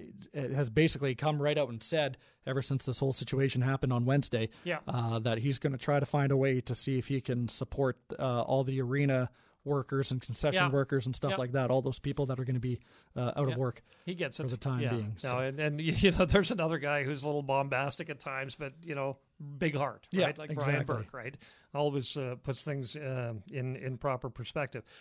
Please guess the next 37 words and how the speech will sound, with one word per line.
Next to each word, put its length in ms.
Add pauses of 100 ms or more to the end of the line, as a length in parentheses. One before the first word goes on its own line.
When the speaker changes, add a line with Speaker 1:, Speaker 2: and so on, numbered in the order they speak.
(240)
Speaker 2:
And 140
while 220
we're 140
on 80
the 60
Brian 300
Burke 200
topic, 280
I 60
don't 100
know 80
where 100
you 120
wanna 180
go 160
after 220
this, 340
but 300
his 340
former 400
boss, 680 (720)
uh, 240 (100)
Ken 280
King, 320 (400)
passed 280
away. 200
Speaker 1:
Mm-hmm. 320
Speaker 2:
Uh, 220
Speaker 1:
I 40
saw 160
Speaker 2:
Ken 100
Speaker 1:
that. 80
Speaker 2:
King 160
is 80
from 160
Hanley. 480 (120)
Speaker 1:
Yep. 220